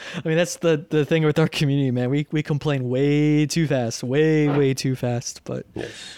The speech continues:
Speaker 1: yeah, it's definitely something that I wanna experiment now moving forward. Hopefully, like you said, they don't change it. But, um, I don't know. Do you wanna get into Mega stuff, or we're, we're kinda at the
Speaker 2: I mean,
Speaker 1: fifth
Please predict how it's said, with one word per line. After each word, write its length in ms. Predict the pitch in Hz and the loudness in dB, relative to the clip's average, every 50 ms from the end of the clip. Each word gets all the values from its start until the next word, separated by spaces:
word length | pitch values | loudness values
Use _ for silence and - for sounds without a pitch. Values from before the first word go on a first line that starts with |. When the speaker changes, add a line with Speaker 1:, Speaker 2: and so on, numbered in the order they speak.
| - - - - _ _ - | -20 -20 -20 -20 _ _ -8
Speaker 1:
yeah, 120 | 120 117 | -8 -8
it's 240 | 117 123 147 - - | -6 -8 -8 -8 -4
definitely 280 | - 160 156 - 151 139 | -4 -4 -2 -2 -4 -4
something 340 | - 139 127 - 131 127 123 | -4 -6 -8 -6 -6 -6 -4
that 100 | 120 123 | -4 -4
I 60 | 120 | -4
wanna 220 | 120 123 120 123 | -4 -4 -6 -6
experiment 520 | 117 - - - - 127 123 123 120 - - | -6 -8 -8 -8 -6 -6 -4 -6 -6 -8 -8
now 220 | 127 131 131 127 | -8 -8 -6 -6
moving 320 | 127 127 127 120 127 120 120 | -6 -6 -6 -6 -6 -8 -10
forward. 440 | - - 143 131 131 127 123 127 123 | -10 -10 -8 -6 -6 -6 -6 -6 -6
Hopefully, 360 | 147 135 - - 120 120 123 | -8 -8 -6 -6 -8 -6 -6
like 180 | 135 127 - | -8 -8 -8
you 60 | 127 120 | -8 -8
said, 160 | - - 123 | -8 -6 -6
they 120 | - 120 123 | -6 -6 -4
don't 180 | 131 123 123 | -6 -6 -6
change 340 | - - 127 123 131 131 127 | -8 -6 -6 -6 -4 -4 -4
it. 180 | 123 120 117 - _ _ _ | -6 -6 -8 -10 _ _ _
But, 260 | - 127 127 120 - - _ _ _ _ - - - - _ _ _ _ _ - | -6 -6 -4 -6 -6 -10 _ _ _ _ -20 -20 -20 -20 _ _ _ _ _ -8
um, 540 | 143 135 131 127 123 127 131 131 131 131 131 - _ _ _ _ _ _ _ _ _ _ _ _ _ _ _ _ _ - _ - - _ _ _ _ _ _ - | -6 -4 -2 -2 -2 -2 -2 -4 -6 -8 -10 -14 _ _ _ _ _ _ _ _ _ _ _ _ _ _ _ _ _ -18 _ -16 -16 _ _ _ _ _ _ -6
I 80 | 151 | -4
don't 100 | 175 190 | -2 -2
know. 140 | 196 180 135 | 0 -2 -2
Do 100 | - - | -2 -2
you 60 | 123 | -2
wanna 300 | 135 156 165 165 151 143 135 - 135 | 0 0 0 0 -2 -2 -4 -8 -6
get 160 | 143 151 151 | -4 -2 -2
into 580 | 165 170 165 - - 170 170 170 170 170 165 160 - _ _ _ _ _ _ _ _ _ _ _ | 0 -2 -2 -2 0 2 2 4 4 2 0 -2 -6 _ _ _ _ _ _ _ _ _ _ _
Mega 380 | 160 151 147 147 156 160 170 160 | -6 -4 -2 -2 0 0 -2 -2
stuff, 420 | - - - 180 180 170 - - | -2 -4 -2 -2 -2 -2 -4 -4
or 340 | 139 131 127 127 127 127 131 - _ _ _ _ _ _ _ _ _ _ _ _ _ _ _ _ _ | -4 -2 0 0 0 -2 -4 -8 _ _ _ _ _ _ _ _ _ _ _ _ _ _ _ _ _
we're, 240 | 143 135 131 - - - _ | -4 -4 -4 -4 -6 -8 _
we're 260 | 151 151 147 139 - - - _ - _ _ - | -4 -2 -2 -2 -4 -8 -14 _ -20 _ _ -6
kinda 240 | - 190 233 247 | -4 -2 0 0
at 120 | 220 180 - | 0 0 0
the 120 | 170 151 - | 0 0 2
Speaker 2:
I 40 | |
mean, 200 | 139 156 151 185 | 4 6 6 4
Speaker 1:
fifth 260 | - - - - - | 4 0 -4 -8 -10